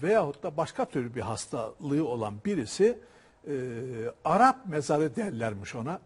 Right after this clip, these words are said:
Arap mezarının yanındaki çeşmeden su içmiş. O şifa bulmuş. Allah Allah. Bu acaba sudan mı oldu, mezardan mı oldu?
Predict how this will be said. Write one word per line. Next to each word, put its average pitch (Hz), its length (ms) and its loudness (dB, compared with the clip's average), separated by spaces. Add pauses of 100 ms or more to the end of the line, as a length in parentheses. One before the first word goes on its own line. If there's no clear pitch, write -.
Arap - 320 2
mezarının 131 500 -2
yanındaki 196 480 -2
çeşmeden 247 580 0
su 392 200 -4
içmiş. - 480 -10 (460)
O 277 300 4 (420)
şifa 392 480 -2
bulmuş. 233 420 -4 (1120)
Allah 277 340 0
Allah. 139 300 -8 (1400)
Bu 294 180 -4
acaba 277 440 -2
sudan 220 460 -2
mı 349 140 -8
oldu, 311 500 -2
mezardan 214 560 10
mı 151 120 8
oldu? 104 380 4